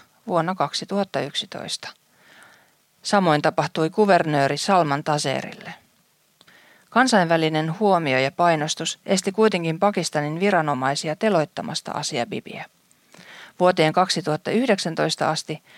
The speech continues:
viranomaiset eivät uskaltaneet vapauttaa naista miljoonien hirttotuomiota vaativien pakistanilaisten takia. Ei, vaikka hän oli saanut oikeudesta vapauttavan päätöksen. Asia Bibi pal-,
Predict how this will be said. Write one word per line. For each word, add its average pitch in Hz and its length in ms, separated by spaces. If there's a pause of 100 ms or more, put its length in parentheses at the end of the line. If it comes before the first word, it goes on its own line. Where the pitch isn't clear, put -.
(220)
viranomaiset 170 680
eivät 208 260
uskaltaneet 160 600
vapauttaa 156 580
naista 165 480
miljoonien 156 580
hirttotuomiota 151 840
vaativien 147 500
pakistanilaisten 147 960
takia. - 420 (760)
Ei, 226 320 (100)
vaikka 202 260
hän 180 180
oli 170 160
saanut 156 360
oikeudesta 175 640
vapauttavan 160 640
päätöksen. - 640 (840)
Asia 175 300
Bibi 208 240
pal-, 160 260